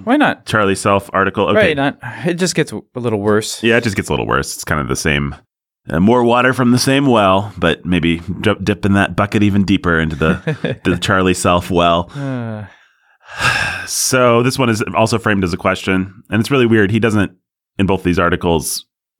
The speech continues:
Speaker 2: make it clear whether these are real questions or hypothetical questions. I mean, they're written as if a real person is asking them, but then he doesn't include, like, a name or, you know, it's not like, "Confused in California." There's no, not like an Ann Landers kind of thing.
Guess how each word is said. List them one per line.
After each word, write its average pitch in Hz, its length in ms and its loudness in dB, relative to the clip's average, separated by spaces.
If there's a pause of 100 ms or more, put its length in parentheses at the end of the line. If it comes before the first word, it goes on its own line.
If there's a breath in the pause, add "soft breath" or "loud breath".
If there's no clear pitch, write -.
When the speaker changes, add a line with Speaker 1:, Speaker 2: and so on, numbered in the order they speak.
(120)
Speaker 2:
make 95 260 2
it - 100 -10
clear 113 380 0
whether 104 240 2
these 87 180 2
are 73 40 -2
real 117 220 0
questions 151 640 -4
or 80 80 0
hypothetical 107 600 -4
questions. 107 920 -2
I 92 60 0
mean, 104 100 4
they're 107 100 4
written 107 280 0
as 90 120 0
if 87 100 -4
a 90 60 2
real 90 180 2
person 87 340 -2
is 76 120 -2
asking 98 420 0
them, 104 200 2
but 92 100 -4
then 82 140 -2
he 85 80 0
doesn't 80 220 0
include, 80 360 0
like, 80 140 -2
a 80 40 -4
name 80 500 0
or, 78 140 0
you 76 60 -6
know, 80 100 0
it's 73 120 -4
not 76 200 0
like, 71 320 -4 (420)
"Confused 180 600 0
in 151 140 0
California." 175 840 2 (260)
There's 80 180 0
no, 80 200 0
not 78 180 0
like 80 120 -4
an 82 80 0
Ann 82 140 2
Landers 85 420 0
kind 92 160 -2
of 85 100 -6
thing. 87 260 0